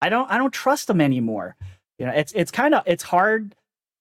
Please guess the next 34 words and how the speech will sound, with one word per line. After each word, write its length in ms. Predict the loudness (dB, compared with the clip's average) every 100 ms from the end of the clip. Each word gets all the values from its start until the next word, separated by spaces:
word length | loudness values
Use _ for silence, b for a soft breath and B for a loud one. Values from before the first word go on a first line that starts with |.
| _ _ _ _
It's 120 | -6 0
hard 220 | 2 2
to 60 | 0
trust 440 | 0 0 -2 -4
journalists 480 | 2 4 4 2 2
now 240 | 0 0
when 160 | 0 2
you 140 | 4
have 420 | 2 2 0 -4
guys 460 | -2 0 0 0 0
that 280 | 0 0 0
are 300 | 2 2 2
as 260 | 0 0
respectable 1000 | -2 -6 -6 -2 -2 0 -2 4 6 4 2
in 120 | 0
the 120 | 2
industry 680 | 2 2 0 -2 2 2 2
as, 240 | 0 0
as 180 | -2 -6
a 60 | -4
Jeff 340 | 0 0 0
Grubb, 500 | -8 0 2 2 0 -10 _ _
who 180 | -2 -2
comes 460 | -4 0 4 4 2 -2
out 320 | -2 -2 -8 _ _ _ _ -2
and 320 | 0 0 -4
says 760 | -6 0 2 2 -6 -14 -20 _ _ _ -2
blatantly 720 | 2 2 2 0 0 0 -6 _ _ _ -4
that 220 | -2 -2
he 260 | 0 2 4
has 240 | 4 2
been 280 | 2 0 0
told 500 | -4 4 6 8 4
exactly 800 | -2 -4 0 0 0 -2 -2 -2